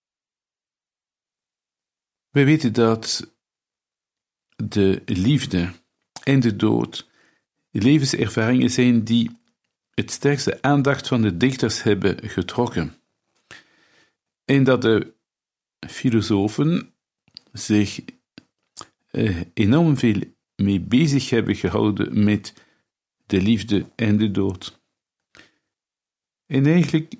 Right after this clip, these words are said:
zijn die twee aspecten niet los van elkaar, want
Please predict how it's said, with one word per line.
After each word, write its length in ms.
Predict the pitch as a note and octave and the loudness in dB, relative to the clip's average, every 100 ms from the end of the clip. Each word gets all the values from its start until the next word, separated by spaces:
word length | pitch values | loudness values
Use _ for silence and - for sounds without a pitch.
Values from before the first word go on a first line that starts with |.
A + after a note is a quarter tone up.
| - | -10
zijn 320 | - C3 C#3 | -2 2 4
die 160 | C3 B2+ | 2 0
twee 440 | - C3 A#2+ - | 0 2 0 0
aspecten 680 | A2 - - C3 B2+ B2 B2 | -4 -4 -2 -2 0 0 2
niet 200 | A#2+ C3+ | 0 2
los 240 | C#3 C3 | 0 0
van 160 | C#3 B2+ | 0 0
elkaar, 360 | B2 C3+ C#3 | 0 0 0
want 360 | A#2+ A#2+ A2+ | 0 -2 -2